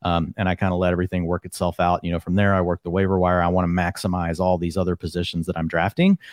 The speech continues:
Um, but looking at, you know, uh, Fields, I think you're absolutely right. I mean, if you just look at last year, at the last four games he was healthy in, he finished as the Q B three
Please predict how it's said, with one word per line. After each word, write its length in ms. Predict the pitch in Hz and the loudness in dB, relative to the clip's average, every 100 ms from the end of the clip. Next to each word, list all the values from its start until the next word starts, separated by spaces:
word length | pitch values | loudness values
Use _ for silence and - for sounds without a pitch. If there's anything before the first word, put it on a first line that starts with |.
| - - | -20 -4
Um, 340 | 101 98 92 87 | 2 2 2 0
but 120 | 123 | 0
looking 320 | 113 120 127 | 2 4 4
at, 140 | 110 - | 2 2
you 140 | 117 101 | 0 0
know, 340 | 95 90 87 - | 2 0 -2 -4
uh, 180 | 98 92 | -2 0
Fields, 480 | 87 117 120 101 92 | 0 4 4 4 2
I 80 | 98 | 2
think 220 | 120 113 | 2 2
you're 100 | 92 | 2
absolutely 400 | 92 101 101 92 | 2 0 -4 0
right. 240 | 87 101 | 2 2
I 60 | 90 | 2
mean, 100 | 98 | 2
if 80 | 95 | 4
you 80 | 156 | 4
just 100 | 151 | 4
look 140 | 170 | 4
at 60 | 139 | 6
last 240 | 135 - | 4 4
year, 100 | 131 | 0
at 60 | 113 | 0
the 80 | |
last 420 | 107 113 127 - - _ _ _ _ _ _ _ - | 2 2 2 -2 -12 _ _ _ _ _ _ _ -4
four 220 | 131 127 | -2 2
games 260 | 123 120 | 2 2
he 80 | 113 | 2
was 140 | 113 92 | 0 2
healthy 400 | 151 143 98 78 | 0 0 -2 -6
in, 240 | 82 107 | -6 -6
he 100 | - | -4
finished 300 | - 107 107 | 0 0 2
as 140 | 107 98 | -2 -4
the 80 | |
Q 180 | - 151 | 0 2
B 100 | 160 | 2
three 320 | 147 85 90 | 0 -2 -4